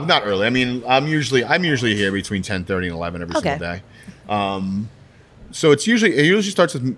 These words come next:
Speaker 1: with us getting set up, just getting prepared, whether it be, you know, our,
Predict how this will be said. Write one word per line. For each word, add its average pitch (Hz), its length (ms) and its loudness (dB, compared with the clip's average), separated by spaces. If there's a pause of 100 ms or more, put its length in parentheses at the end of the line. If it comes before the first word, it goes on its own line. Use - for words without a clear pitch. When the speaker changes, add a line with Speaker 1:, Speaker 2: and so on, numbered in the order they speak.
(140)
Speaker 1:
with 123 100 0
us 127 140 0
getting 120 200 2
set 107 240 2
up, 104 180 2
just 107 140 -10
getting 113 180 0
prepared, 113 360 0
whether 104 180 0
it 92 60 -6
be, 101 280 0 (180)
you 104 80 -6
know, 95 180 0
our, 92 160 0